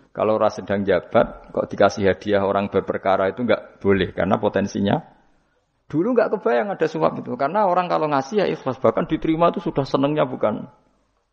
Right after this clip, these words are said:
Nah, saya gak, salam templek sidik ngatur kiai.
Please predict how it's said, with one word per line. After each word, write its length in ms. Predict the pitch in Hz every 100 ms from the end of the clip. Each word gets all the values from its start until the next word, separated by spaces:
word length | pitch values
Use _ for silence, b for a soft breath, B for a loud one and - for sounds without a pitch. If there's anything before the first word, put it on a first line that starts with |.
| _
Nah, 160 | - 87 -
saya 240 | 92 90 165
gak, 240 | - - - _
salam 240 | - 104
templek 320 | 107 110 107
sidik 240 | - 104 120
ngatur 400 | 131 107 104 95
kiai. 320 | 101 92 87